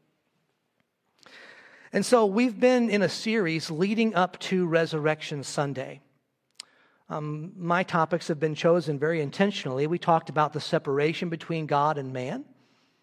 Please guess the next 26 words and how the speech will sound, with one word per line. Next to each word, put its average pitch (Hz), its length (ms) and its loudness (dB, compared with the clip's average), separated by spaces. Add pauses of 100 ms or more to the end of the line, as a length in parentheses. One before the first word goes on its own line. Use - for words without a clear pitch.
(680)
talked 175 220 0
about 160 260 0
the 156 60 -6
necessity 180 840 -2
of 156 400 0
the 143 80 -10
veil, 175 580 0 (800)
and 160 180 0
the 147 60 4
wonderful 156 640 0
blessing 156 460 0
of 131 100 -2
when 151 200 -2
that 147 280 -4
te-, 185 280 -6
when 151 160 -2
that 147 200 -2
veil 165 240 2
was 139 140 -2
torn 165 280 -2
from 139 160 -10
top 160 400 0 (220)
to 170 100 -2
bottom 143 600 0 (260)
when 135 180 -4
Christ 135 540 -2